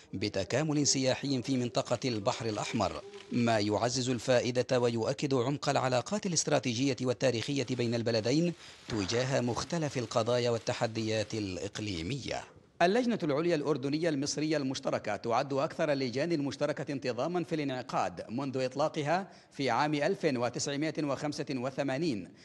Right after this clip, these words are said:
لتسهم بدور كبير في تعزيز العلاقات المشتركة على المستويات كافة بين مصر والأردن. عبد الباسط الهادي، المملكة، القاهرة.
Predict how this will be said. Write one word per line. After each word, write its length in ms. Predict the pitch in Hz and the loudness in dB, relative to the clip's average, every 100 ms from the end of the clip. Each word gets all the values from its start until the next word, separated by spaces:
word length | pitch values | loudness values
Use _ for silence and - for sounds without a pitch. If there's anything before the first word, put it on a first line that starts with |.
| - - | -16 -2
لتسهم 580 | 151 208 220 147 120 107 | -2 0 -2 -2 0 0
بدور 380 | 120 135 160 | 0 0 2
كبير 440 | 156 165 147 180 220 | 0 0 0 0 0
في 120 | 220 | -2
تعزيز 360 | 208 180 185 180 | 0 0 0 0
العلاقات 480 | 160 156 147 165 | 2 0 2 0
المشتركة 680 | 165 147 - 170 139 147 170 - - - | 0 -2 0 0 2 2 0 -4 -12 -2
على 340 | 120 156 165 | 2 2 2
المستويات 580 | 151 151 151 147 170 160 | 0 0 0 0 0 -2
كافة 540 | 151 151 113 110 87 - - - | 2 2 2 -2 -4 -6 -16 -4
بين 420 | 113 135 131 123 | 0 2 2 -2
مصر 500 | 127 127 123 120 117 - - | -2 0 2 4 2 -4 -2
والأردن. 800 | 131 120 120 117 170 143 87 80 - _ _ _ _ _ - | 0 2 0 0 -2 -2 -4 -10 -16 _ _ _ _ _ 0
عبد 380 | 131 139 131 139 | 4 4 4 0
الباسط 500 | 143 135 185 196 139 | 0 2 0 0 -4
الهادي، 540 | 123 120 110 98 82 - _ _ _ _ 139 | 0 0 0 -2 -8 -14 _ _ _ _ 0
المملكة، 800 | 143 120 139 135 120 131 135 156 - _ _ _ _ 127 | 2 0 -2 0 -2 0 -2 -2 -14 _ _ _ _ -2
القاهرة. 960 | 127 113 - 113 113 156 117 92 82 | -2 -2 -6 -2 -2 -2 -4 -6 -6